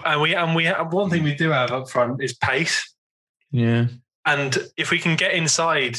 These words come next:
Speaker 1: their wing backs, Hummels is an unbelievable defender, but he ain't quick.
Speaker 2: No.
Speaker 1: Sula ain't quick. Like, so we got,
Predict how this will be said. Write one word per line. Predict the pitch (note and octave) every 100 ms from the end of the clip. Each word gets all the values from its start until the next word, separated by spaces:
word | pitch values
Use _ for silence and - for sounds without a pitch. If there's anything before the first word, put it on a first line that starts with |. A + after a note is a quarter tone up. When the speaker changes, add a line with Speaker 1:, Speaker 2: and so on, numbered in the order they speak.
| -
Speaker 1:
their | C3+
wing | C3 C3+
backs, | B2 G#2+ - - - - - _
Hummels | - F#3 F3 E3+ D3
is | E3+ C#3+
an | C3 -
unbelievable | D#3 D3 C#3+ C#3 C3+
defender, | C3 C#3 C3 A2+
but | A#2
he | B2+
ain't | D3 C3
quick. | - A#2 A2 - - - -
Speaker 2:
No. | G2+ B1+ G#2+ - - _ _ -
Speaker 1:
Sula | - - F3+ D3+ B2 A2
ain't | C3+ C3+ C3
quick. | C3+ A#2 A#2 - - _ _ - - - -
Like, | B2+ C3
so | -
we | D3
got, | D#3+ E3 -